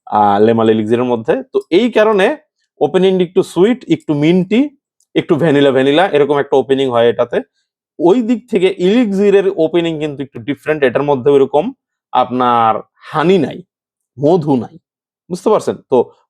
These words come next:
মধু না থাকার কারণে হানির যেই সুইটনেসটা, ওই সুইটনেসটা নাই, কিন্তু এখানে ওই মিন্টি, ল্যাভেন্ডার, ভ্যানিলা ওই কম্বিনেশনটা আছে। এর জন্য এটা,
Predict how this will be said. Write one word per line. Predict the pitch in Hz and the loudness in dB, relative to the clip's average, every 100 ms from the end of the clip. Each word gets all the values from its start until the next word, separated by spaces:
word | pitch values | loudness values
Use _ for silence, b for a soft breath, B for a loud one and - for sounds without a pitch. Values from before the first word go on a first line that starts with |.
| 123 | 0
মধু | 156 180 226 | 2 2 2
না | 220 - | 0 0
থাকার | 196 202 | 0 2
কারণে | 208 208 170 262 - _ _ _ | 0 0 -2 -4 -10 _ _ _
হানির | 160 135 165 196 165 | -4 -2 2 0 2
যেই | 170 170 - | 0 0 0
সুইটনেসটা, | 165 185 185 147 - 127 - | -2 -2 0 -4 -2 -4 0
ওই | 185 190 | 0 0
সুইটনেসটা | - 196 175 180 - 147 | -2 -2 0 -4 -2 -2
নাই, | 131 143 - | 0 -2 -2
কিন্তু | 196 180 170 | -2 0 -2
এখানে | 160 143 - b b 135 | 0 -2 -4 b b -2
ওই | 139 143 | 0 2
মিন্টি, | 185 190 202 175 | 2 2 2 4
ল্যাভেন্ডার, | 147 147 156 151 139 120 | 4 2 0 0 -2 -4
ভ্যানিলা | 135 139 127 - | -4 -2 -2 -2
ওই | 147 147 | -4 -2
কম্বিনেশনটা | 139 139 143 123 135 127 127 | -4 -4 -4 -4 -4 0 0
আছে। | - 190 277 _ _ - | 0 -4 -6 _ _ -2
এর | 143 151 | 0 2
জন্য | 156 151 | 2 2
এটা, | 151 | 2